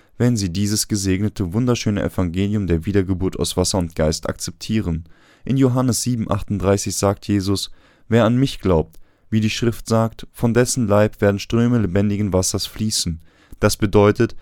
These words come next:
dass die Menschen, die den Erlass all ihrer Sünden haben, durch den Glauben an das wunderschöne Evangelium, das Jesus Christus ihnen gegeben hat,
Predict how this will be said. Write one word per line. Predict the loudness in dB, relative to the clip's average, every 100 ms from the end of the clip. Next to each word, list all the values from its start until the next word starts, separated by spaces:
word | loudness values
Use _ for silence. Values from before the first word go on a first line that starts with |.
| -18 -6
dass | -4 0
die | 2
Menschen, | 2 0 -2 -2
die | 0
den | 0 0
Erlass | 2 2 2 0
all | 0 0
ihrer | 2 2 2
Sünden | 2 -2 -2 -2
haben, | 2 2 0 -4 -8 -20 -20 -4
durch | -2
den | 0 0
Glauben | 4 4 4 2
an | 2
das | 2 0
wunderschöne | -2 0 0 0 0
Evangelium, | 0 -2 -2 0 -2 0 0 0
das | 0 0
Jesus | -2 -2 -4
Christus | -4 -4 -4 -4
ihnen | -2 -4 -4
gegeben | -4 0 0 0
hat, | -4 -4